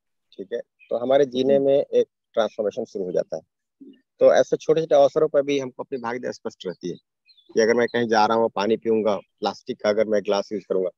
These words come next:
Speaker 1: तो बेहतर अपने साथ कोई bottle रख लें। और आज के दिन बहुत तरीके के designs भी आ रहे हैं market में, जो छोटे से bottle हो सकते हैं, छोटा सा आपका थैला हो सकता है, आप अपने purse में रख के चलिए। तो इस तरह की चीजों पर ध्यान दे ही सकते हैं, बिल्कुल possible है।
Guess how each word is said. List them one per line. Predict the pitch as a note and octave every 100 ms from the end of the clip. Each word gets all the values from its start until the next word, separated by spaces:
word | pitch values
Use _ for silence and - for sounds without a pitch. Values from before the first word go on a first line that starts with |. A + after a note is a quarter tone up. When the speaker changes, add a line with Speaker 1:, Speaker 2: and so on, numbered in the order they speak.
| _ _ _ _ _
Speaker 1:
तो | G#2+
बेहतर | A2+ A#2+
अपने | A#2+ A#2
साथ | A2 A2
कोई | G#2 G#2+
bottle | F#2 F#2 A2+ G#2+
रख | -
लें। | G#2+ - _ _ _ _ _ _ _ _ _ _ - _ -
और | A#2+
आज | A#2 B2+
के | D3
दिन | C#3 A#2+
बहुत | A#2 D3 -
तरीके | C3+ C3+ C#3+
के | C#3 C#3
designs | A#2+ A2 A2+ B2+ -
भी | B2
आ | A2+
रहे | A#2
हैं | A2+
market | A2 B2 A#2+
में, | A#2+
जो | B2+ A2 G#2+ -
छोटे | - G2+ A2+
से | A2
bottle | G2+ G2 G#2
हो | G2+
सकते | G2+ _ G#2
हैं, | G#2+
छोटा | - G2+ A2
सा | G#2+ G2+ - _ _ - - G2+
आपका | - A2
थैला | - G#2+ G#2+
हो | A#2
सकता | G#2 G#2+ - G2+
है, | G2+ -
आप | G2+
अपने | G2+ G#2+
purse | - G2+ -
में | G#2
रख | G2+
के | G#2
चलिए। | - - G2 F#2+ F#2 _ _ - _
तो | G2+ F#2 -
इस | -
तरह | -
की | A#2+
चीजों | A#2 A#2
पर | B2+
ध्यान | G#2+ G#2+
दे | A2
ही | B2+
सकते | - - F#2+
हैं, |
बिल्कुल | F#2 - G#2+ -
possible | F#2 F#2
है। | F#2